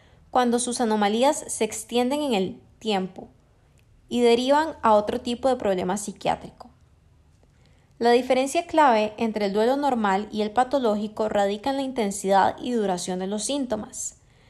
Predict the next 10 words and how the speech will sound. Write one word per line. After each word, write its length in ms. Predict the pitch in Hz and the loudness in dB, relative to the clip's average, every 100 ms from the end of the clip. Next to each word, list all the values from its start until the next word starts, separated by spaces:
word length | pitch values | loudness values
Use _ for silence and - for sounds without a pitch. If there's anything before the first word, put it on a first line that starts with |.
| _ _ | _ _
Mientras 420 | 240 247 247 269 | -4 -2 0 -2
que 80 | - | -2
en 100 | 247 | 0
el 140 | 233 220 | 0 2
duelo 280 | 262 294 | 2 4
normal 580 | 359 349 302 208 202 214 - _ _ | 2 2 2 0 0 -6 -14 _ _
suele 380 | - - 262 277 | -12 0 2 2
aparecer 500 | 311 302 269 262 214 | 2 2 2 0 2
la 140 | 180 | 2
tristeza, 720 | 175 196 - - 247 240 185 | 0 -8 -4 0 0 -2 -8